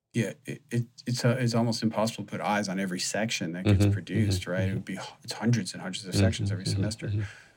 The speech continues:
Speaker 1: So there, there have to be other, it's not to say we don't, as you know, do quality assurance. We just
Speaker 2: Mm-hmm.
Speaker 1: do it in different ways and
Speaker 2: Mm-hmm.
Speaker 1: lean into formative quality assurance and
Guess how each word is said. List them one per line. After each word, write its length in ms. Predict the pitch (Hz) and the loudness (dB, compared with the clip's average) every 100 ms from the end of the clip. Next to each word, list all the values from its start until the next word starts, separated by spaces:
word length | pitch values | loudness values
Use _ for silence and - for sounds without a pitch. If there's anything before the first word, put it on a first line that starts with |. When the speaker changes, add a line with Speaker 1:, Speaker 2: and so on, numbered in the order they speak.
| _ - | _ -4
Speaker 1:
So 400 | - 147 135 143 | 8 10 10 10
there, 300 | 151 156 147 | 8 8 10
there 240 | 147 135 | 10 12
have 160 | 131 131 | 10 8
to 80 | |
be 160 | 131 123 | 8 8
other, 220 | 139 135 131 | 8 8 6
it's 220 | 135 - | 0 6
not 140 | 139 | 8
to 60 | 123 | 8
say 140 | - 113 | 6 6
we 120 | 110 | 6
don't, 300 | 113 104 101 _ _ _ _ _ - | 4 0 -2 _ _ _ _ _ -6
as 180 | 101 | 0
you 120 | 120 120 | 4 4
know, 280 | 92 98 117 | 4 0 -2
do 280 | 110 98 95 | 0 0 -2
quality 500 | - 107 95 85 82 | -2 0 0 -2 -4
assurance. 520 | 87 175 160 98 98 | 4 8 8 6 2
We 100 | 110 117 | 0 2
just 220 | 104 120 | -2 0
Speaker 2:
Mm-hmm. 160 | 147 117 | 0 2
Speaker 1:
do 40 | 101 | 2
it 80 | 95 | 0
in 100 | 95 | -4
different 400 | 95 - 90 - _ - | -4 -8 -10 -12 _ -4
ways 440 | 110 107 98 101 | 0 0 0 -4
and 220 | 95 90 104 | -6 -10 -2
Speaker 2:
Mm-hmm. 320 | 101 117 151 | 0 2 0
Speaker 1:
lean 160 | 113 98 | 0 -4
into 240 | 95 - | -6 -8
formative 720 | - 123 120 107 98 - - _ _ _ | -4 0 0 0 -2 -6 -14 _ _ _
quality 360 | _ 98 98 95 | _ -2 -2 -2
assurance 560 | 98 - 92 92 95 - | -4 -4 -2 -2 -4 -6
and 280 | 90 87 | -6 -8